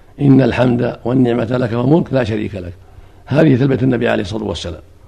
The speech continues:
يكررها حتى يأتي الكعبة: "لبيك اللهم لبيك،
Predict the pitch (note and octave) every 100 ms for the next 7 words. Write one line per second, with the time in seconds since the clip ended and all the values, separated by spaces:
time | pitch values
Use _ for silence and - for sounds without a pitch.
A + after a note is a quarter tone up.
0 | - - A2+ C3+ C3 C3 A2+ B2+ C3 -
1 | - A#2+ A#2+ - - G#2+ - - - -
2 | - - - _ - _ - - G#2 F#2+
3 | F2 - - - - - A#2+ A2+ A#2 A#2
4 | A2+ A2 G#2 A2 G#2+ G#2+ A#2 A2 G#2